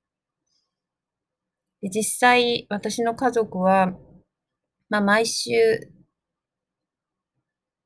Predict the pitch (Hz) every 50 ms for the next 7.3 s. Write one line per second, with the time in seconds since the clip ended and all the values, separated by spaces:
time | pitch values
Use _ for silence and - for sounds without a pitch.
0 | _ _ _ _ _ - 190 185 202 196 190 202 - - - 196 196 196 - -
1 | - - _ - 208 208 202 196 190 185 170 160 170 - - - - - _ _
2 | _ _ _ _ _ _ _ _ _ _ _ _ _ _ _ _ _ _ _ _
3 | _ _ _ _ - 180 185 190 220 254 240 233 214 185 170 170 180 185 175 156
4 | - - 170 165 156 147 147 147 160 196 262 320 - - - - 196 196 - -
5 | 240 240 233 220 208 208 208 208 208 214 208 202 196 - - - - _ _ _
6 | _ _ _ _ _ _ - 180 185 185 170 139 - 143 131 131 131 - - -
7 | 151 151 156 151 147